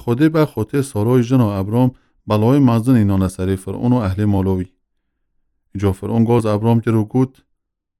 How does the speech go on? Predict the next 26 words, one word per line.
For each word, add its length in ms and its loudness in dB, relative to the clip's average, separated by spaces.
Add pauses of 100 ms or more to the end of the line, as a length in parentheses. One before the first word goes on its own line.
(420)
"Ev 80 -4
e 80 0
çi 180 -4
şûlek 320 0
û 100 -8
te 120 -4
gel 180 0
me 160 0
da 140 -2
kir? 200 -6 (680)
Te 80 -8
bû 220 0
çî 160 0
negote 400 -2
min 160 0
ev 180 -4
jina 320 0
te 100 -6
ye? 180 -4 (920)
Te 80 -8
bû 240 -2
çî 160 -6
got 260 0 (480)
xuşka 280 -6
min 160 2
e? 160 -4